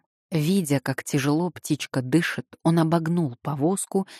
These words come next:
и пустил лошадь быстрой рысью в сторону магазина, чтобы предупредить Корнелию Ридл заранее. Он торопливо вошёл, и колокольчик на двери звякнул.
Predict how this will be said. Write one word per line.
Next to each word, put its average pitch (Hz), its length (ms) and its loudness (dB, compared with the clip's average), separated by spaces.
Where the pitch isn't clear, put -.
и 208 100 2
пустил 214 540 -4
лошадь 175 460 0
быстрой 135 640 0
рысью 156 480 0
в - 60 -16
сторону 143 440 0
магазина, 151 680 -2
чтобы 139 280 0
предупредить 139 640 2
Корнелию 131 680 2
Ридл 147 440 4
заранее. 143 720 0
Он 180 240 6
торопливо 156 720 2
вошёл, 156 580 0
и 165 100 -2
колокольчик 151 760 0
на 147 120 4
двери 135 340 0
звякнул. - 680 -4